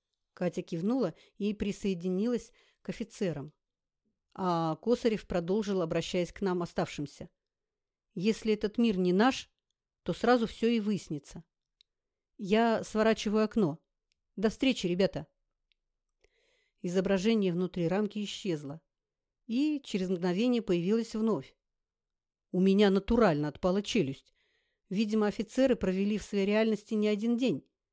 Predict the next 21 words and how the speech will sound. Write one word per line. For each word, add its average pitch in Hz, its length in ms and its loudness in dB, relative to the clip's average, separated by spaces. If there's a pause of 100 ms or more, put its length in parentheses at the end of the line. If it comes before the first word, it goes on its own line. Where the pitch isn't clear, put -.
(460)
Все - 340 2
они 226 140 4
были 196 220 2
в 139 120 -2
новенькой 170 520 -2
с - 100 -14
иголочки 190 460 0
парадной 185 420 -2
форме. 151 400 -2 (720)
Косарев 233 460 0 (320)
в 185 40 -10
ярко-синем 220 720 0
чесучевом 208 600 -4
кителе, 151 460 -6 (640)
каракулевой 196 680 0
кубанке 175 720 -2 (500)
с - 80 -18
синим 208 420 0
шлыком, 202 520 -6 (380)
синих 247 480 0
бриджах 180 680 0